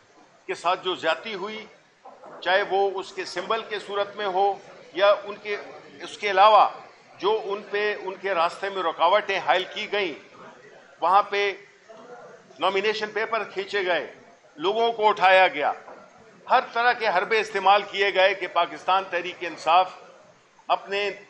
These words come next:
नुमाइंदे, अपने कैंडिडेट्स को ना खड़ा कर सके। वो सब कुछ अल्लाह की मर्जी से जो भी होना था वो हो गया। आज का जो फैसला है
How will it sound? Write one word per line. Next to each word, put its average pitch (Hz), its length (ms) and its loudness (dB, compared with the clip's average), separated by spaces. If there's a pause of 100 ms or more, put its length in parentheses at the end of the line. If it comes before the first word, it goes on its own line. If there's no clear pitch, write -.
(140)
नुमाइंदे, 190 640 -2
अपने 185 480 -6
कैंडिडेट्स 180 520 -6
को 185 100 -6
ना 180 120 2
खड़ा 156 220 0
कर 131 160 -4
सके। - 280 -14 (960)
वो 214 160 0
सब 247 280 0
कुछ - 400 -8 (720)
अल्लाह 214 200 2
की 214 160 -6
मर्जी 202 380 0
से 208 220 -2
जो 180 240 -2
भी 233 120 -6
होना 202 320 2
था 165 520 2 (520)
वो 202 140 2
हो 165 180 2
गया। 143 280 0 (680)
आज 220 380 4 (340)
का 185 80 2
जो 190 120 -2
फैसला 185 440 0
है 185 380 0